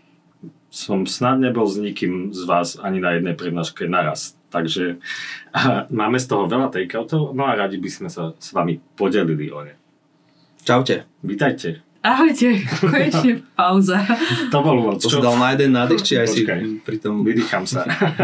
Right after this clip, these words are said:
Speaker 3: <laughs> Áno, bolo to obrovské, eh, pre predstavu, oproti Cannes to bolo, že x-násobne väčšie, lebo sa to nedialo všetko iba na jednom mieste, eh, ale v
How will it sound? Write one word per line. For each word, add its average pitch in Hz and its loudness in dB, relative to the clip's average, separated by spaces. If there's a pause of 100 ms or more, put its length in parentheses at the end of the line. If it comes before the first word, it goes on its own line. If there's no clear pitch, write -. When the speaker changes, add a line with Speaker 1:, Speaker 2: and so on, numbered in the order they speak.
(400)
Speaker 3:
<laughs> - -6
Áno, 208 2
bolo 226 2
to - 2
obrovské, 202 0
eh, 190 -2
pre 208 -2
predstavu, 202 0
oproti 196 -2
Cannes 180 -2 (240)
to 190 2
bolo, 165 -2 (480)
že 175 -4
x-násobne 185 0
väčšie, 180 -2
lebo 175 -2
sa 180 -8
to 180 -10
nedialo 175 -6
všetko 185 -6
iba 175 -6
na 170 -4
jednom 170 -2
mieste, 170 -4
eh, 165 -6
ale 165 -2
v 160 -14